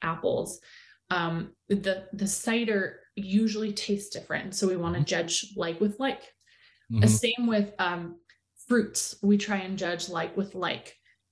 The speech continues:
Speaker 1: uh, you know, stone fruits together instead of trying to judge, like, a cherry cider next to a, a pineapple cider.
Speaker 2: Mm-hmm.
Speaker 1: Um, same if it's got botanicals in it or it's spiced. Uh,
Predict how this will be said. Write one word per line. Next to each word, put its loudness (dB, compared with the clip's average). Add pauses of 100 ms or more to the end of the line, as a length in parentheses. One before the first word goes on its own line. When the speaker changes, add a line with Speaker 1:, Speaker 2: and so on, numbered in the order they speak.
Speaker 1:
uh, 4
you -4
know, -2
stone 2
fruits -6
together 0
instead -2
of -10
trying -4
to -4
judge, -2
like, -4
a -6
cherry 0
cider -2
next -2
to 2
a, -2
a -6
pineapple -4
cider. -8 (420)
Speaker 2:
Mm-hmm. 2
Speaker 1:
Um, 0 (760)
same 6
if -2
it's -6
got -6
botanicals 0
in -2
it -4 (440)
or 2
it's -2 (200)
spiced. -2 (440)
Uh, -2